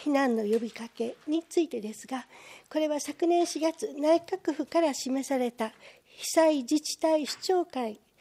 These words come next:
首長からの二十四か条のメッセージの中にある取り組みの一つです。で、先ほど、二千二十二年の電波法の改正に合わせていろいろ検討されるという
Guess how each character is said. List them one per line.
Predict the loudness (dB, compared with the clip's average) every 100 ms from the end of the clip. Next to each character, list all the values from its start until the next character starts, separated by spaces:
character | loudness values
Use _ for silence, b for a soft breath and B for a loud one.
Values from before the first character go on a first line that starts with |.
| b b
首 | -4
長 | 0 2
か | 0 -6
ら | -8
の | -6 -6 -2
二 | -2
十 | 0 0
四 | -2 -2
か | 0 0
条 | 2 0
の | -2 -6 -6
メ | -6
ッ | -4
セ | -2
ー | -2
ジ | -4
の | -10
中 | -12 -4 -2
に | -2 -4
あ | -4
る | -6 -8 b b
取 | -8 -8
り |
組 | -6 -4 -4
み |
の | -4
一 | -6 -8
つ | -10
で | -12 -12
す。 | -14 -16 B B B B B B
で、 | -8 -6 -8
先 | -12 -2 0
ほ | 2
ど、 | 6 6 4 b b -20 -4
二 | 0
千 | 4 6 8
二 | 6
十 | 8 4
二 | 4 2
年 | 0 0 0
の | -2 -2 -8 -2
電 | -2 0
波 | -4
法 | -4 -2
の | -2 -4
改 | -6 -8
正 | -4 -4
に | -4 -6
合 |
わ | -6 -6
せ | -6
て | -2 -4
い | -4 -6
ろ | -6
い | -4
ろ | -4
検 | -2 -6 -4
討 | -6 -6
さ | -8 -8
れ | -6
る | -6 -6 -8 _
と | -2
い | 0
う | -2